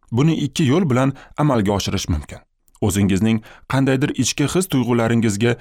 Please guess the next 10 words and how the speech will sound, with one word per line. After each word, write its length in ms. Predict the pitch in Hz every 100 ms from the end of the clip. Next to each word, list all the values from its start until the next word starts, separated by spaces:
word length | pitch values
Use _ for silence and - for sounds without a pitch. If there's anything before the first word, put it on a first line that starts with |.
| -
ishongan 480 | - 120 113 98 92
holda, 460 | - 64 80 - - _ _
chuqur, 400 | - - 113 - - - -
izchil 340 | 131 - 165
o'rganishlar 640 | - 117 113 113 107 120
va 140 | 113 120 120 - -
tekshirishlar 600 | 175 175 139 104 95 95
asosida. 640 | - - 82 - - - - _ _
Har 280 | - 110 110
kim 300 | 123 135